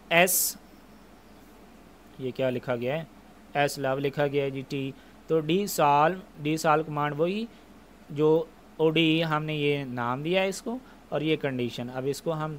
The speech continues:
करते हैं रन, तो ये आपके पास इसका आंसर आ गया। अब आप इसको चाहें तो आप इसको सिंप्लीफाई भी कर सकते हैं। ठीक है, सिंप्लीफाई करके मैंने इसको वाई में स्टोर करना है। सिंप्लीफाई किसको कर रहा हूँ जी, ये इसको, चूँकि इसमें स्टोर है ना आंसर,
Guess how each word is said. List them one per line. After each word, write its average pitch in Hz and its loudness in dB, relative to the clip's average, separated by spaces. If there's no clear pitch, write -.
करते 123 -6
हैं 110 -10
रन, 165 -2
तो 156 -6
ये 160 -2
आपके 127 2
पास 127 -4
इसका 123 -4
आंसर 117 -8
आ 104 -8
गया। 104 -16
अब 180 8
आप 202 8
इसको 202 0
चाहें 202 2
तो 208 2
आप 175 6
इसको 180 -2
सिंप्लीफाई 160 2
भी 165 0
कर 127 4
सकते - -12
हैं। 98 -18
ठीक 151 -4
है, 220 -2
सिंप्लीफाई 180 2
करके 165 2
मैंने 165 -2
इसको 160 -2
वाई 135 2
में 165 -4
स्टोर 175 0
करना 175 -2
है। 185 -2
सिंप्लीफाई 175 -2
किसको 180 -4
कर 156 4
रहा 143 2
हूँ 160 -4
जी, 226 -6
ये 160 0
इसको, 143 -2
चूँकि 151 -2
इसमें 190 -4
स्टोर 147 0
है 135 2
ना 185 -2
आंसर, 120 -6